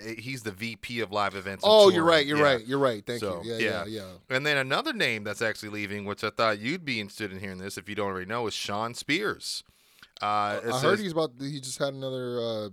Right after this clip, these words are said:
Speaker 2: uh, baby announcement.
Speaker 1: Yeah,
Speaker 2: So, I
Speaker 1: definitely
Speaker 2: mean,
Speaker 1: did.
Speaker 2: he probably might be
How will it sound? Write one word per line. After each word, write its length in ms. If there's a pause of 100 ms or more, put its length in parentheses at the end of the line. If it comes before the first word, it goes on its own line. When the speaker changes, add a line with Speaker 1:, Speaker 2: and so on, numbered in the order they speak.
(120)
Speaker 2:
uh, 140
baby 280
announcement. 380
Speaker 1:
Yeah, 140
Speaker 2:
So, 200
I 40
Speaker 1:
definitely 300
Speaker 2:
mean, 100
Speaker 1:
did. 220
Speaker 2:
he 80
probably 400
might 220
be 300